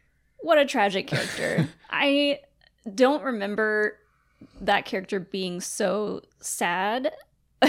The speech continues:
Speaker 1: but it, I guess it just caught me off guard because I was like, "This is so depressing what happened to him."
Speaker 2: I completely agree. I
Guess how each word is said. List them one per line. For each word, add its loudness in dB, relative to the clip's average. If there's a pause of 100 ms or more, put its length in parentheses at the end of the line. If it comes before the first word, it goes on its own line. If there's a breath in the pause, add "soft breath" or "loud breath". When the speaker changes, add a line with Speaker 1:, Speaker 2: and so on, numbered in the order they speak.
(120)
Speaker 1:
but 2
it, 0
I 2
guess -4
it -6
just -8
caught -10
me -8
off -8
guard -6
because -10
I -8
was -12
like, -14
"This -10
is -8
so 0 (400 soft breath)
depressing -8 (580 soft breath)
what -10
happened -10
to -12
him." -16
Speaker 2:
I 0 (340)
completely -2
agree. -4 (100)
I 2